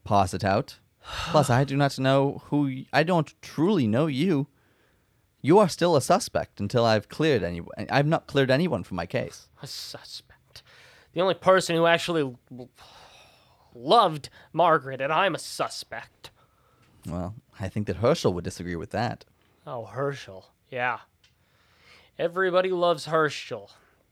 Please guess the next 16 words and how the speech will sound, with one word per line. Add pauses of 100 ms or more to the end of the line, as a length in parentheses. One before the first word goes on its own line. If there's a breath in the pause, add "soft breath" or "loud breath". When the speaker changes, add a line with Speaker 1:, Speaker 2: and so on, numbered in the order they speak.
(580)
Speaker 1:
That's
the
Speaker 2:
Freaking
Speaker 1:
name
of
the
play
he
was
in. (1120)
Speaker 2:
It
was,
and
it
was (200)
terrible.